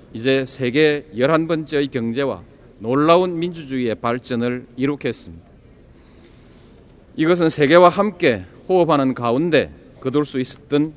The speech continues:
성공이라고 생각합니다. 이제 이러한 경험을 세계 여러 나라와 함께 나누고자 합니다.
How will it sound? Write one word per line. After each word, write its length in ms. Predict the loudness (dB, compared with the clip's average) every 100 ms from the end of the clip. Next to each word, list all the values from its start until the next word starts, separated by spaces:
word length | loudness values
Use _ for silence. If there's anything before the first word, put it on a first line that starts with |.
| -12
성공이라고 640 | -4 0 2 2 0 -4
생각합니다. 500 | -6 -8 -8 -10 -18 -20 -20 -20 -20 -20 -20 -20 -20 -20 -20 -6
이제 200 | -2 0
이러한 380 | 4 6 6 4
경험을 460 | 2 2 2 0 -8 -18
세계 380 | -8 -2 2 2
여러 160 | 2
나라와 320 | 0 0 -2
함께 540 | -4 -6 -8 -6 -6 -8 -14
나누고자 540 | -8 -4 -2 -2 -6
합니다. 300 | -8 -14 -16